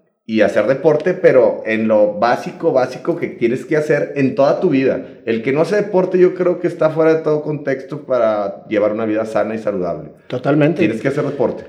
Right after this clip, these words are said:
Speaker 2: Y más, fíjate, lo que estás diciendo es bien importante. ¿Cómo creciste en un ambiente con padre alcohólico?
Speaker 1: Ah.
Speaker 2: Y tú, y muy enfocado en el deporte. Yo creo que, pues, porque los tres son gente que
Speaker 1: Sí.
Speaker 2: nunca cayó en el extremo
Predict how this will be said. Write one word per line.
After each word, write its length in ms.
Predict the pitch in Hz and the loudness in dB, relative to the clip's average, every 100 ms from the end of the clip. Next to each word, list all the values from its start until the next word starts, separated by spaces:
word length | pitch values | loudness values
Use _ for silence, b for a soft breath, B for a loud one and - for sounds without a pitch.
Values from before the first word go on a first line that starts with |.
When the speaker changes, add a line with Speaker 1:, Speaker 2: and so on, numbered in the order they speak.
| - | -8
Speaker 2:
Y 120 | - | -2
más, 240 | 139 156 190 | 2 2 2
fíjate, 340 | 214 240 247 | 0 2 2
lo 140 | 151 131 | 0 0
que 80 | |
estás 200 | 143 160 | -2 -2
diciendo 300 | 156 180 185 | -4 -2 0
es 60 | 180 | 2
bien 120 | 175 | 2
importante. 760 | 180 180 131 160 160 131 110 - - _ _ | 2 0 -4 -2 -2 -4 -8 -12 -20 _ _
¿Cómo 640 | - 151 170 185 185 - - - | -2 2 4 4 2 -6 -16 -6
creciste 400 | 127 131 143 175 | -4 -4 0 2
en 80 | |
un 80 | 170 | 4
ambiente 320 | 165 160 156 - | 6 4 2 0
con 160 | 131 | -4
padre 240 | 120 139 151 | 0 2 2
alcohólico? 520 | 151 156 139 143 147 - - - | 0 0 0 -2 -6 -8 -20 -18
Speaker 1:
Ah. 200 | 85 80 - | -16 -14 -12
Speaker 2:
Y 100 | 127 - | -10 -2
tú, 600 | 135 135 143 131 104 - | 0 2 2 -2 -12 -8
y 100 | 131 | -2
muy 180 | 131 147 | 4 4
enfocado 400 | 156 160 147 147 | 4 4 4 6
en 40 | 147 | 4
el 60 | |
deporte. 380 | 127 - 202 196 | 2 2 0 2
Yo 100 | 135 | 0
creo 200 | 127 151 | 2 0
que, 220 | 160 160 | 4 4
pues, 200 | 156 139 120 | 4 0 -4
porque 180 | 120 131 | -4 -2
los 200 | 120 120 | -4 -2
tres 420 | 135 147 - - - | -2 -2 -6 -20 -14
son 260 | - 123 | -4 -4
gente 580 | 123 135 127 135 131 - - | -2 -2 2 4 4 2 -4
que 80 | |
Speaker 1:
Sí. 60 | 113 | -6
Speaker 2:
nunca 440 | 117 120 123 120 135 | -2 -2 -2 -4 -2
cayó 280 | 123 123 | 0 2
en 80 | 123 | 2
el 80 | 127 | 2
extremo 460 | 123 - 135 117 | 0 2 2 0